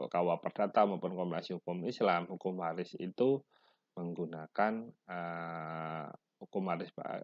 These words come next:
pa-, perdata dan Islam yang mana mengenal bahwa pewarisan dilakukan setelah orang tua ini meninggal dunia atau pewaris meninggal dunia. Namun apabila itu diserahkan kepada anaknya, harta orang tuanya, maka akan dihitung sebagai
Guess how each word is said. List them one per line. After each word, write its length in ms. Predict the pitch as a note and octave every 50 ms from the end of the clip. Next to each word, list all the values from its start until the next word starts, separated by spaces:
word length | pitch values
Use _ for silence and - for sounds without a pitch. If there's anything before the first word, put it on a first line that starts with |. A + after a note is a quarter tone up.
| _ _ - -
pa-, 320 | - - - - F2+ F2+
perdata 520 | - F2+ F2 - - F2 E2+ - F2 F2+ -
dan 240 | - F2 E2+ D#2+ D#2
Islam 360 | E2 - - A2 A2+ A#2 B2
yang 160 | A2+ G2 F2 E2+
mana 320 | E2+ D#2+ D#2+ F2 G2+ A2+
mengenal 480 | A#2+ A#2 G#2+ F#2 E2+ F2 G2+ A2 A#2 F#2+
bahwa 160 | G2 F2 E2
pewarisan 400 | F2+ F2 E2+ E2 - - - - -
dilakukan 520 | - E2 D#2 D#2+ E2+ D#2+ - A2+ A#2 A2+
setelah 480 | - - E2+ - - F2 F2+ G2+ A2 - - - _ _ _ _ _ _ _ - _ _ _ - - - - F#2+
orang 280 | F2 F2 F2+ F2 E2+ -
tua 160 | - F#2+ F2+ -
ini 160 | F#2 G2 G#2 G2+
meninggal 440 | G2 F#2+ F#2+ F#2 F2 F#2 F2+ E2
dunia 360 | - - F#2+ G2+ A2 A2+ G2 F2+
atau 160 | F2 F2+ E2+
pewaris 440 | - F2 F2+ F2+ E2+ F2 F2 - -
meninggal 200 | G#2 F#2+ E2+ _
dunia. 240 | - G#2+ G2 F#2+ F2+
Namun 200 | F#2 G#2+ B2+ C#3 D3 C#3+ _ _ _ _ _ _ _ -
apabila 400 | - F#2+ F#2 F2 - - F#2 F#2
itu 160 | F#2+ F2+ -
diserahkan 560 | - - - - G#2 G#2 G2+ - - G#2+ F#2+ F#2+ F2
kepada 400 | F2+ F2+ F#2 F#2 - F2+ E2+ F#2+
anaknya, 260 | A2 A#2 C3+ C3 A#2+
harta 300 | G2+ G2+ F2+ - F2 E2+
orang 240 | F#2 F#2+ F2+ F2 F2+
tuanya, 320 | - A#2+ A#2 A#2 A2 G#2
maka 400 | F#2+ F2 E2+ E2+ - A2 G#2+ -
akan 160 | G2+ G2+ F#2 F2
dihitung 300 | - E2+ E2 - G2+ G#2
sebagai 580 | F#2+ - - - D#2+ D#2+ - - G2 G2 G2+